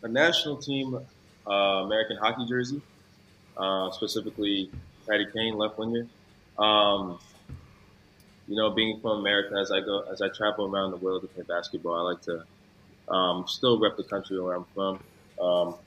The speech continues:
I wear this a, a lot sometimes, uh, to practice, to games and stuff like that. Um, you know, it's just, you know, country pride. Um, and I just take it everywhere with me. I took it to Malta, I took it to Luxembourg.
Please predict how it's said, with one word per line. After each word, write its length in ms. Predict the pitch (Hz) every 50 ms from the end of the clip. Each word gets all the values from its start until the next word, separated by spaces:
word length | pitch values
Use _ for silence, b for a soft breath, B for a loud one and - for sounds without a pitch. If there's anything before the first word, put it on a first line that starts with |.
| - - - - - - - - - - - - 98
I 60 | 104
wear 200 | 104 113 110 110
this 140 | 107 107 110
a, 60 | 104
a 20 |
lot 400 | 92 95 98 101 101 98 95 -
sometimes, 680 | - 101 98 98 104 98 95 98 95 95 - - - - -
uh, 200 | 101 92 92 92
to 100 | - -
practice, 460 | - - 104 101 98 - - 101 95 -
to 100 | - 104
games 420 | 90 98 95 95 95 92 90 -
and 100 | - 90
stuff 180 | - - 92 90 -
like 140 | 90 87 -
that. 720 | - 90 90 90 - - - - - - - - - - 90
Um, 480 | 90 90 87 87 87 87 87 85 85 85 - - - - - _ - - - - - - - - - - -
you 80 | - 147
know, 180 | 151 147 147
it's 100 | 139 127
just, 340 | 143 147 - - - - - - _ - - -
you 80 | 107 107
know, 360 | 104 104 98 98 95 - - - - - - - -
country 240 | 135 127 127 123
pride. 340 | - - 107 104 101 98 95 - - - - - - - -
Um, 640 | 90 90 92 92 92 92 90 90 90 87 85 80 - - - - - - - - _ - - - - - - - - - - - - - _ - - - -
and 100 | 90 90
I 100 | 92 92
just 220 | 104 98 - -
take 160 | 113 120 113
it 120 | 120 107 110
everywhere 340 | 117 113 117 117 117 117
with 220 | 110 123 147 - 117
me. 160 | 98 90 85 87
I 40 | 90
took 180 | - 120 104
it 80 | 110 -
to 80 | 107
Malta, 320 | 104 104 110 110 107 - 117
I 160 | 110 107 107
took 120 | - 110 107
it 100 | 110 -
to 60 | 98
Luxembourg. 580 | 98 104 107 - - 104 98 107 107 107 107